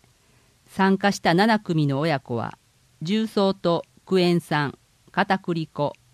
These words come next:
アルコールを混ぜて、型に入れて乾かし、発泡入浴剤を作りました。身近なものから科学の知識を生かして、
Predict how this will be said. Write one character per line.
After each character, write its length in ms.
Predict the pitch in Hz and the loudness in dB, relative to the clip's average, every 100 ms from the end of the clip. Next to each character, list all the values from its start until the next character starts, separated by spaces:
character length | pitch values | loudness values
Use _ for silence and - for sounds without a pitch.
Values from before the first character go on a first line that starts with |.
| _ | _
ア 120 | - 208 | -2 0
ル 120 | 208 | 0
コ 280 | - 196 190 | 0 0 2
ー 20 | |
ル 160 | 180 | 2
を 80 | 175 | 2
混 160 | 156 123 | 0 -2
ぜ 140 | 139 | -6
て、 240 | - 110 - _ _ _ _ _ - | -8 -12 -14 _ _ _ _ _ -4
型 300 | 220 240 202 | 0 2 2
に 160 | 147 | 2
入 80 | 151 | 0
れ 140 | 151 | -2
て 240 | 127 - - - | -4 -8 -10 -6
乾 260 | 175 170 | -4 -2
か 140 | 156 156 | -4 -6
し、 260 | - 104 _ _ | -6 -12 _ _
発 220 | - 233 _ - | -4 -4 _ 0
泡 180 | 226 | 2
入 200 | 226 220 | 2 2
浴 260 | 214 214 202 | 2 0 -2
剤 260 | 190 190 226 | 0 0 0
を 60 | |
作 260 | 269 - 151 | -4 -6 -4
り 100 | 131 | -2
ま 140 | 131 | -4
し 80 | - | -8
た。 160 | - - _ _ _ _ _ _ _ _ _ - | -12 -14 _ _ _ _ _ _ _ _ _ -4
身 140 | 185 | 0
近 260 | 196 214 285 | 0 2 4
な 140 | 247 | 4
も 100 | 180 | 4
の 140 | 190 170 | 2 0
か 140 | 131 | -4
ら 160 | 123 - | -6 -8
科 140 | - 269 | -6 -2
学 240 | 262 - | -2 -2
の 140 | 160 135 | -4 -4
知 160 | - | -10
識 340 | - 170 139 123 | -10 -10 -8 -6
を 80 | |
生 100 | 131 | -6
か 140 | - 123 | -6 -8
し 120 | - | -10
て、 200 | - | -14